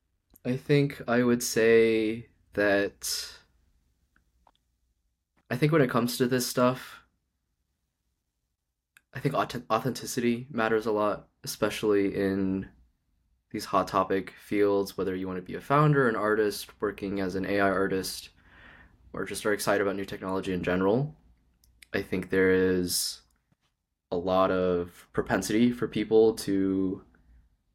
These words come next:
try and make money with new technology, but I do think that if you're someone that's really interested in it, the authenticity is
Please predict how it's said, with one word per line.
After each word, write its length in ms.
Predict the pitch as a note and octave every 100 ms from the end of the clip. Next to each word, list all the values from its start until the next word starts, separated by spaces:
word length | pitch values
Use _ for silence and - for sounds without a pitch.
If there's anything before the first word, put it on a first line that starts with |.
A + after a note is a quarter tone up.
| _ -
try 460 | - G2 F#2+ F#2+
and 720 | G2 F#2+ F#2+ F#2 F#2 F#2 F2 - _ _ _ _ -
make 180 | G#2+ A2+
money 340 | G#2 A#2 C3 -
with 160 | A#2+
new 80 | B2
technology, 680 | B2+ - B2+ C3+ C#3+ D3+ D#3 _ _ _ _ -
but 100 | G#2
I 80 |
do 200 | G2 G#2
think 340 | G2+ G2 F#2 -
that 380 | F#2 F#2 F2 - _ _ _ _ _ _ -
if 180 | G2 G#2+
you're 180 | G#2
someone 280 | G2 A2 G2+
that's 180 | F#2+ F#2
really 160 | G2 F2
interested 320 | E2+ - D#2+
in 160 | -
it, 120 | - - _ _ -
the 140 | F#2
authenticity 720 | D2+ - F2 - - - D#2
is 420 | E2+ D3+ - -